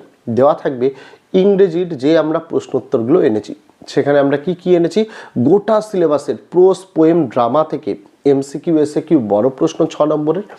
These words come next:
গ্রামার্স এনেছি, ইম্পর্টেন্ট গ্রামার, যেখানে লাস্ট দশ বছরের গ্রামার রয়েছে, নমুনা প্রশ্নপত্রের গ্রামার রয়েছে, টেস্ট পেপারের সমাধান রয়েছে। পাশাপাশি গুরুত্বপূর্ণ রাইটিং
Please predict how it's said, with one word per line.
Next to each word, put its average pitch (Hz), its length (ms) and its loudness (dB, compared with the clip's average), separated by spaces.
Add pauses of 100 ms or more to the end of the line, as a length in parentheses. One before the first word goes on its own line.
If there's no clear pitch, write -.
(340)
গ্রামার্স 117 640 0
এনেছি, 185 300 2
ইম্পর্টেন্ট 170 500 0
গ্রামার, 165 320 0
যেখানে 135 320 0 (380)
লাস্ট 120 260 2
দশ 131 260 -2
বছরের 170 340 0
গ্রামার 151 420 0
রয়েছে, 160 360 -2 (400)
নমুনা 143 440 2
প্রশ্নপত্রের 185 600 -2
গ্রামার 160 360 0
রয়েছে, 175 260 -2
টেস্ট 143 340 -4
পেপারের 156 300 0
সমাধান 120 520 -2
রয়েছে। 107 300 -2 (360)
পাশাপাশি 127 480 -2 (400)
গুরুত্বপূর্ণ 202 640 2
রাইটিং 143 500 -2